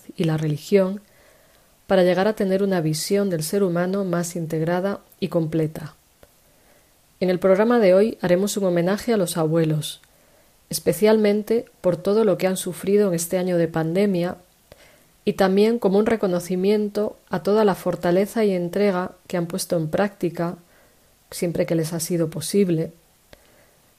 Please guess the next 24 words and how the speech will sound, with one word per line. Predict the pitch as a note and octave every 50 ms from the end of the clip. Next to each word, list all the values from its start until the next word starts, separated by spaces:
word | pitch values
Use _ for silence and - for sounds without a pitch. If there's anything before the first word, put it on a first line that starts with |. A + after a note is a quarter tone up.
| _ _ _
con | - E3+ D#3 D3+
todo | - E3+ D#3+ E3+ E3
lo | E3 D#3+
que | D#3+ E3 E3
ha | D#3+ D#3+ D#3 - - -
ocurrido, | G3 D3+ D#3 E3 D#3+ D#3 F3+ F#3+ F#3 E3 D#3+ D#3+ - - _ _ _ _ _ _ -
también | - G3 F3+ F3+ F#3+ G3+ A3
acogiendo | G#3+ G#3 G3 - - G#3 G3+ G3+ G3+ G3+ G#3+ G#3+
la | G3+ F#3
fragilidad | - - F3 D#3 - - E3+ D#3+ D#3+ E3 E3+ F3+ G3 G#3+ G#3 - - - - _ _ _ _ _ -
de | G#3+ E3+ E3+
los | D#3+ E3+ D#3+ -
que | - - - E3+
no | D#3+ E3+ F3 F#3+
han | G3+ G3+ F#3+
podido | - F3 D#3+ E3+ E3+ D#3+ E3 D#3+ D#3+
ser | D#3 - F3+ E3
más | D#3+ D#3 D#3 D3+
fuertes, | - - F#3 G3 G3+ G#3 G3+ - F3+ F3 F3 F3 F3 - - _ _ - - - - - _ _ _ _ _ _
entendiendo | - F#3+ E3+ D#3+ F#3 F3 F3 F3 F3+ F#3+ F#3+ F#3 F#3 F3+
su | E3+ - F#3
vulnerabilidad, | E3 E3+ F3 E3+ E3+ D#3+ E3 D#3+ D#3 D#3 D3+ D#3 E3 F3 F#3 F#3 F#3+ F#3+ F#3
sus | - - F3 D3+
dificultades | D#3 E3 D#3 D#3+ D#3 D#3 D#3+ D#3+ D3+ D#3 F3+ F#3 F#3+ F#3 F3+ F3+ F#3+ F#3 - -